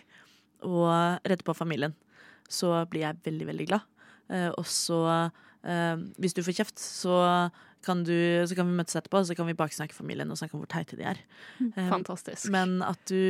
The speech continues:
Speaker 1: ikke sitter i det helt alene, eh, for det er ganske vondt, og det kan være kjempetungt.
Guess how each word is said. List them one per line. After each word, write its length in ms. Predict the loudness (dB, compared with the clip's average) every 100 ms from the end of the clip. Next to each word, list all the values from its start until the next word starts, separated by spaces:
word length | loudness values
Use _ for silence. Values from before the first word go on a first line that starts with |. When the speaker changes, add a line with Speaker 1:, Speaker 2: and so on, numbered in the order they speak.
| 2
Speaker 1:
ikke 180 | -2 -2
sitter 300 | -4 -2 0
i 40 | 2
det 80 |
helt 180 | 0 0 4
alene, 320 | 4 4 -2 -6 -20 -20 -14 -2
eh, 400 | 4 6 4 2 0
for 80 |
det 160 | 0 2
er 400 | 4 6 6 4
ganske 260 | 0 -4 -4
vondt, 260 | -2 -4 -2
og 80 | 0
det 120 | 2
kan 100 | 2
være 220 | 2 0
kjempetungt. 880 | -2 -2 -2 -4 -4 -2 -2 -6